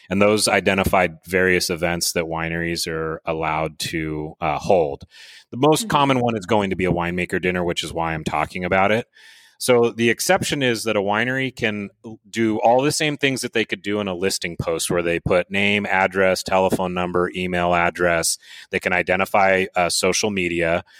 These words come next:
Speaker 1: They can identify the wines that are gonna be featured, and they can put still pictures and photographs or illustra-, illustrations of the retailer's premises, their personnel, their customers. This is
Speaker 2: Mm-hmm.
Speaker 1: only, again, if there's gonna be an event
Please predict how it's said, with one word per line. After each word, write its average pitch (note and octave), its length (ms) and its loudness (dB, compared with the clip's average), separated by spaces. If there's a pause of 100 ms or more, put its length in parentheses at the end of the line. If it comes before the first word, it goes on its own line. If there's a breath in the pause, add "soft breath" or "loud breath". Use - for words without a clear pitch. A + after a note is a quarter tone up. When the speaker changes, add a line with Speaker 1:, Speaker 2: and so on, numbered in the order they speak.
(400 loud breath)
Speaker 1:
They G2+ 100 0
can G#2 140 0
identify G#2 580 2
the G2+ 100 4
wines F#2+ 540 2
that A#2+ 140 0
are A2 80 4
gonna G2 180 2
be F#2 140 -2
featured, F2 760 -2 (420 loud breath)
and C3 640 2
they G#2+ 220 2
can D3+ 180 -2
put - 340 -6
still - 480 -2 (300)
pictures C3+ 680 0
and G2+ 140 -4
photographs A#2+ 680 2
or G2 80 -2
illustra-, G#2+ 580 -2
illustrations G2 760 0
of E2+ 120 0
the F2 100 0
retailer's F#2 540 0
premises, F#2+ 720 0
their E2+ 120 -6
personnel, F2+ 800 0 (240 loud breath)
their F2+ 100 -2
customers. D#2 800 -2 (400 loud breath)
This A2+ 140 2
is A2 100 2
Speaker 2:
Mm-hmm. B2 120 6
Speaker 1:
only, D#3 200 2
again, C3 220 2
if B2 140 0
there's A#2 160 2
gonna A2 180 -2
be G#2 140 0
an G2 60 0
event E2+ 400 -4